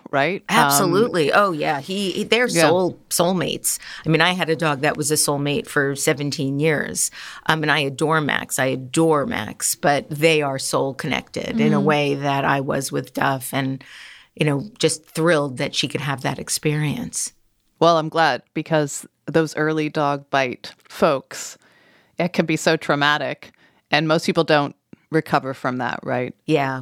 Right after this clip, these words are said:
Speaker 2: Well, that's why we got Max as a puppy, and I'm gonna talk to you about that in a bit. But in the meantime, I wanna go back to, to your history a little bit. Your, well, really, your, your moment now even.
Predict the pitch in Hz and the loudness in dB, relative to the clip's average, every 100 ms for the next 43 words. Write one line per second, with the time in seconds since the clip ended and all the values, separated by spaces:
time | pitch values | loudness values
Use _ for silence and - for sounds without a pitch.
0 | - 190 190 - - 233 285 262 196 175 | 0 0 0 -2 -2 0 2 2 2 2
1 | 160 - 151 - 160 165 - 156 180 160 | 2 0 -2 0 -2 0 -2 0 2 2
2 | 143 139 143 147 156 - - 135 147 143 | 2 -2 -2 -2 -2 -2 -6 0 0 0
3 | 151 - 139 135 147 147 151 - - - | -2 -2 -4 -2 0 -2 -4 -14 -14 -6
4 | - 214 226 240 311 277 175 143 147 165 | 0 2 2 2 2 0 0 -2 -2 0
5 | 175 170 - 165 151 147 - - - 143 | 0 -2 -2 0 2 0 -2 -6 -4 -4
6 | 135 - 165 139 160 165 143 123 - 143 | -6 -4 -2 0 2 0 -2 -6 -2 -2
7 | 139 139 180 170 139 139 - 190 233 233 | 0 2 2 2 0 -2 0 2 2 2
8 | 247 233 202 220 277 180 156 160 - 170 | -2 0 0 0 2 2 2 2 2 0
9 | 156 165 180 147 - 156 175 139 139 139 | 2 2 2 -2 0 2 0 -4 -8 -6
10 | 139 | -8